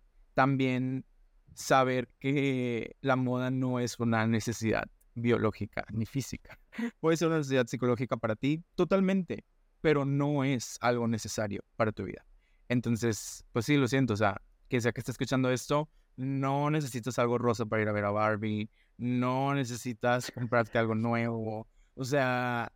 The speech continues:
realmente no lo necesitas. <laughs> Empezaría, eh, diciendo, como dice Lilla, ¿no? Voltearte a ver y ve tu armario y qué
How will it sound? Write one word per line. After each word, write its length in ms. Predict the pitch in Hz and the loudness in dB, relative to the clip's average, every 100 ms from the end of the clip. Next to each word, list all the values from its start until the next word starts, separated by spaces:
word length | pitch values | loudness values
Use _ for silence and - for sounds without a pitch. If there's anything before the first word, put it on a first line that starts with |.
| - | -8
realmente 580 | 156 147 139 151 156 165 | -2 2 2 0 0 0
no 180 | 151 160 | 2 2
lo 100 | 147 | 0
necesitas. 600 | 123 123 135 131 - - | -2 -4 -6 -6 -8 -18
<laughs> 680 | _ - - - - - 156 | _ -20 -20 -20 -20 -8 -2
Empezaría, 1040 | 151 151 139 135 127 127 131 139 131 - - | 0 0 2 2 2 2 2 0 -2 -6 -6
eh, 160 | 135 127 | -2 -2
diciendo, 640 | 123 127 120 120 127 120 | -2 -2 0 0 0 -2
como 260 | 117 113 | 0 0
dice 180 | 110 - | 0 -2
Lilla, 280 | 117 110 107 | 0 0 -2
¿no? 300 | 107 113 131 - | -2 -4 -6 -6
Voltearte 760 | 117 113 - 117 120 123 - | -6 -4 0 2 4 2 2
a 60 | 135 | 2
ver 420 | 120 117 123 - _ _ _ - | 2 2 0 -4 _ _ _ -2
y 500 | 123 120 117 110 - _ _ _ _ | 0 2 0 -2 -8 _ _ _ _
ve 340 | 120 113 123 123 | -10 -2 0 0
tu 140 | 143 | 0
armario 480 | 151 135 120 120 123 | 0 2 2 0 -2
y 100 | 117 - | -4 -4
qué 400 | 123 127 131 | -2 0 -2